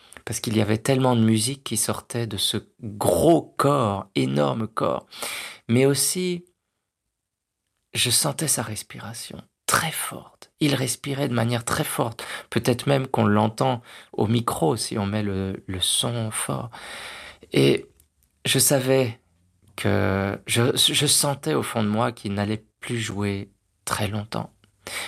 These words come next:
Mais on était ensemble au conservatoire. Quand on avait quatorze ans, on était déjà amis. Et donc, il y avait toutes ces années qui défilaient en quelques secondes.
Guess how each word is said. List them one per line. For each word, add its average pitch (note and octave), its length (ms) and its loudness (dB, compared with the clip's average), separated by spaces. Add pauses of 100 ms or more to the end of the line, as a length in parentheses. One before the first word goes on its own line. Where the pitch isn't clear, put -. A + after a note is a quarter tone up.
(100)
Mais G2+ 120 6
on A2 100 6
était A#2 200 4
ensemble C3+ 400 2
au G#2+ 40 2
conservatoire. G2 800 -2
Quand G#2 220 -8
on G#2 80 0
avait F#2+ 300 0
quatorze G2 480 -2
ans, C#3 200 0
on F#2 140 -4
était A2 340 -8 (320)
déjà A2+ 300 2
amis. C#3 340 -2 (400)
Et G#2+ 100 2
donc, C#3+ 320 2
il G2+ 120 0
y G#2 60 0
avait G2+ 260 0
toutes - 360 -8
ces G#2 300 0
années G#2+ 340 0
qui - 200 -12
défilaient G2+ 640 -4 (380)
en G2 220 2
quelques G2 420 -2
secondes. A2+ 540 -2